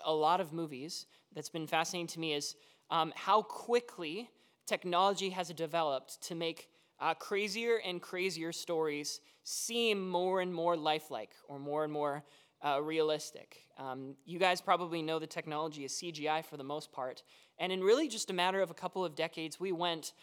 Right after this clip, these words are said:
um, from using tiny little miniatures of someone kind of moving something in the air like this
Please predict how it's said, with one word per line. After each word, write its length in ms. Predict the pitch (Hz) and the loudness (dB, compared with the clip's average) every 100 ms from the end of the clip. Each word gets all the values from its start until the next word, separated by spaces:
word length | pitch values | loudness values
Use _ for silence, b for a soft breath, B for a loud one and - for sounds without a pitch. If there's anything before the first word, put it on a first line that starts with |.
| B B | B B
um, 180 | 156 156 | -6 -6
from 180 | 170 180 | -4 -2
using 260 | 180 175 | 0 -2
tiny 300 | 175 165 185 | -2 -2 0
little 220 | 196 190 175 | 0 0 0
miniatures 600 | 160 175 175 180 185 165 | -2 -2 -4 -4 -4 -4
of 100 | - | -6
someone 400 | - 180 180 175 | -4 -2 -2 -2
kind 180 | 170 165 | -2 -2
of 160 | 151 - B B | -2 -6 B B
moving 320 | 170 180 180 | 0 2 2
something 380 | - 185 175 165 | 0 -2 -2 -2
in 100 | 165 | -2
the 140 | 156 | 0
air 140 | 156 170 | 0 2
like 280 | 160 147 | 2 0
this 400 | 151 165 156 - | 2 2 0 -8